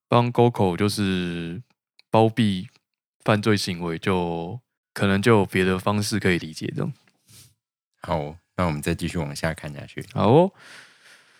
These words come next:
Speaker 1: 呃，所以就在这样微妙的情况下呢，Coco 他就进到了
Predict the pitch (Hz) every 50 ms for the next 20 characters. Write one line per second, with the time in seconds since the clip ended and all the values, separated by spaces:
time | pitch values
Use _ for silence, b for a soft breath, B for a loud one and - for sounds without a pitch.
0 | B B B B _ _ - 147 143 156 160 160 160 160 156 151 147 - 156 156
1 | 147 139 151 147 143 151 147 139 135 131 139 139 139 131 127 123 117 113 110 110
2 | 110 117 120 139 151 135 117 107 107 101 101 98 95 - - 101 95 104 143 131
3 | 117 110 104 - 131 113 104 101 98 98 95 - 117 120 120 - 98 92 95 107
4 | 107 101 - 107 104 101 101 98 95 95 95 92 92 92 90 90 90 90 90 -
5 | - 123 107 101 98 113 110 101 95 90 90 87 85 85 85 85 85 - -